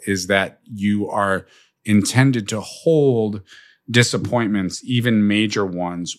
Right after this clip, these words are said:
within the space of practice without running from them. Obviously, the problem is that it creates a power dynamic and a hierarchy,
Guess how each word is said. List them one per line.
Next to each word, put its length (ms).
within 600
the 80
space 440
of 120
practice 680
without 360
running 300
from 280
them. 220
Obviously, 680
the 120
problem 680
is 160
that 140
it 100
creates 400
a 60
power 520
dynamic 640
and 80
a 60
hierarchy, 960